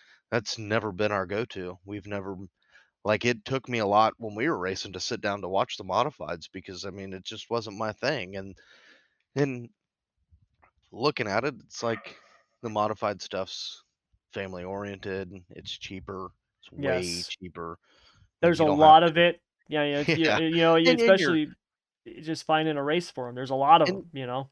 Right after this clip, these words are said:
Speaker 1: and you're not, you're not tied down to running a handful of tracks. Now
Speaker 2: No,
Speaker 1: you
Speaker 2: you're
Speaker 1: can,
Speaker 2: not.
Speaker 1: you can branch out and you go anywhere,
Speaker 2: Mm-hmm.
Speaker 1: 'cause every racetrack that I can think of runs a modified class.
Speaker 2: Yes. Yeah. And even if you're not in U M P territory, I mean, out here on the West, you know, we've got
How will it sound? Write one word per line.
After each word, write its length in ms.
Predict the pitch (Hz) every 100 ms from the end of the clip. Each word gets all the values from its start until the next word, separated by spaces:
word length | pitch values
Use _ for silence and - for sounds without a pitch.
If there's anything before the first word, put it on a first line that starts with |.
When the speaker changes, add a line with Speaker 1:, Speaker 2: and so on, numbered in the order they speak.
| -
Speaker 1:
and 160 | 175 202
you're 120 | 208
not, 240 | 208 202
you're 140 | 135 160
not 200 | 175 -
tied 260 | 156 151 135
down 240 | 143 160
to 80 | 117
running 500 | 131 139 131 117 107 -
a 80 |
handful 420 | 117 127 120 143 117
of 60 |
tracks. 600 | - 156 92 - - - - 165
Now 120 | 165
Speaker 2:
No, 100 | 135
Speaker 1:
you 60 | 143
Speaker 2:
you're 100 | 151
Speaker 1:
can, 20 |
Speaker 2:
not. 300 | 139 127 120
Speaker 1:
you 40 |
can 100 | - 113
branch 260 | 139 127
out 100 | 160
and 80 | 131
you 80 | 127
go 220 | 120 107
anywhere, 500 | 123 120 95 60 - _ 160
Speaker 2:
Mm-hmm. 380 | 160 139 147 107
Speaker 1:
'cause 60 |
every 280 | 120 143 113
racetrack 640 | 104 127 - 104 92 -
that 160 | 104 87
I 120 | 123
can 200 | 120 92
think 200 | 101 90
of 200 | 92 87
runs 240 | 104 113
a 60 | 101
modified 560 | 98 85 80 - 82 -
class. 120 | 101
Speaker 2:
Yes. 460 | 160 - - - _ _ _
Yeah. 260 | 147 131 120 _ _ -
And 140 | 175
even 220 | 202 202
if 120 | 190 170
you're 100 | 160
not 220 | 160 -
in 300 | 165 147 131
U 200 | 147 156
M 140 | 143
P 280 | 127 - 160
territory, 600 | 139 165 165 143 139 131
I 40 | 127
mean, 200 | 135 135
out 160 | 135
here 120 | 127 135
on 100 | 123
the 60 |
West, 280 | 135 127 -
you 140 | 135 123
know, 120 | 123
we've 220 | 131 123
got 260 | 131 123